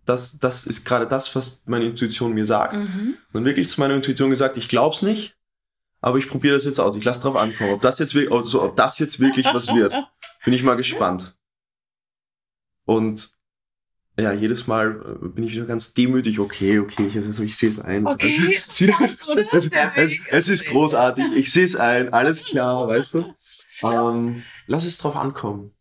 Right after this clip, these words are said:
Speaker 1: Lass es drauf ankommen. Hör auf das, was keine Gründe liefert. Und
Speaker 2: Das ist ein schöner Satz.
Speaker 1: ja,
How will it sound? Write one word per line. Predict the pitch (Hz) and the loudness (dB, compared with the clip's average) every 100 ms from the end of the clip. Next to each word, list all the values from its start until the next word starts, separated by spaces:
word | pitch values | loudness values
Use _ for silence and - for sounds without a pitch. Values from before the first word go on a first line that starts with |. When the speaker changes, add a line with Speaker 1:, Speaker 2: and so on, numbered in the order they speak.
| _ _ _ _ _ - | _ _ _ _ _ -10
Speaker 1:
Lass | 131 | -8
es | 139 - | -6 -8
drauf | 113 - | -10 -12
ankommen. | 104 107 101 101 | -12 -10 -10 -8
Hör | 117 135 | -2 -2
auf | 120 | -2
das, | - 123 | -4 -8
was | 120 - | -8 -10
keine | - 120 | -8 -10
Gründe | 120 131 139 | -4 -4 -2
liefert. | 120 117 117 120 - _ _ _ _ _ _ _ _ _ | -4 -6 -6 -8 -12 _ _ _ _ _ _ _ _ _
Und | 107 104 107 107 - _ _ _ _ _ | -10 -8 -12 -14 -18 _ _ _ _ _
Speaker 2:
Das | - 165 - 165 | -20 -18 -16 -16
ist | 165 165 | -18 -18
ein | 160 | -14
schöner | - - 165 156 | -14 -12 -12 -12
Satz. | 156 160 170 _ | -14 -16 -18 _
Speaker 1:
ja, | 117 123 123 | -12 -12 -14